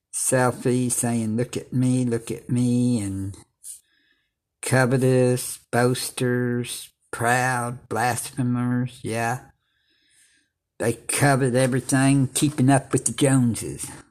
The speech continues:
they call it. Boasters, yeah, what they did, they, they're so proud, they're,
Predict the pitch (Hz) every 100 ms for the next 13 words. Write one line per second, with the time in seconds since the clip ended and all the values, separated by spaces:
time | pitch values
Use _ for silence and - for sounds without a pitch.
0 | _ - 95 - 110 92 87 - - -
1 | _ - _ _ _ _ _ _ _ _
2 | _ _ _ - 95 123 127 - - 139
3 | 135 131 123 117 110 98 90 104 - 123
4 | 123 110 127 131 127 113 107 107 92 104
5 | 113 - 123 110 - - 113 113 113 101
6 | 104 98 90